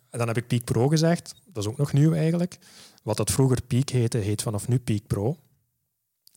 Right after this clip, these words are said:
Eh, en daar moeten we ook een, een gebruikster voor, eh, bedanken, want zij heeft ons de tip gegeven om naar, eh, naar Peak Pro te gaan. Om, eh, want de, in het begin hadden we de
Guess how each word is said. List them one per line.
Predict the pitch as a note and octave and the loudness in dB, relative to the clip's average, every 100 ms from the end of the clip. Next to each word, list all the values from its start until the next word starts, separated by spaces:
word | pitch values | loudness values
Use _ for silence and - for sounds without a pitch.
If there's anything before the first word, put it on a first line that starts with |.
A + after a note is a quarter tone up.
| - | -8
Eh, | - G2+ F#2+ G2+ G#2+ | -6 -6 -6 -8 -6
en | |
daar | G2+ G2 | -4 -2
moeten | G#2 G#2 | -2 -2
we | G#2+ | 0
ook | G#2+ B2+ - - _ - | 2 0 -2 -20 _ -8
een, | A2+ G#2+ | -6 -6
een | G#2+ G#2 | -8 -6
gebruikster | G2 G2+ G#2 G#2 - A#2 G2 | -6 -4 -2 -2 -2 -4 -4
voor, | G2+ G2 G2 | -4 -4 -4
eh, | G2 G2 G2 F#2+ - _ _ _ _ _ G#2+ _ _ _ | -6 -6 -6 -8 -14 _ _ _ _ _ -20 _ _ _
bedanken, | A2+ G2 G2 A2+ D3+ | -8 -4 -4 -4 -4
want | C#3+ G#2+ | -2 -2
zij | - G#2+ | -2 0
heeft | A#2 - | -2 -2
ons | A2 | -4
de | A#2 | -2
tip | - A2 | -4 -2
gegeven | - G2+ G#2 G2+ G2+ - - - - _ - - | -2 -2 -2 -2 -6 -8 -20 -20 -20 _ -20 -4
om | G#2+ G#2 G2+ G#2 _ _ _ | -2 -2 -6 -10 _ _ _
naar, | G#2+ G2+ F#2+ F#2+ | -10 -6 -6 -4
eh, | G2 F#2+ F#2 | -6 -6 -8
naar | G2 F#2+ | -10 -10
Peak | - G#2+ - | -6 -6 -4
Pro | G2+ G2 | -4 0
te | B2 | 0
gaan. | C3 D3 | 0 -2
Om, | A2+ A2 G#2+ | -2 -4 -6
eh, | B2 | -6
want | C3 A2+ A#2+ | -6 -6 -8
de, | G#2+ - | -6 -8
in | - - | -10 -12
het | A#2 G#2+ | -10 -4
begin | G2+ A2+ | 0 2
hadden | A#2 A2+ | 2 2
we | |
de | G#2+ | 0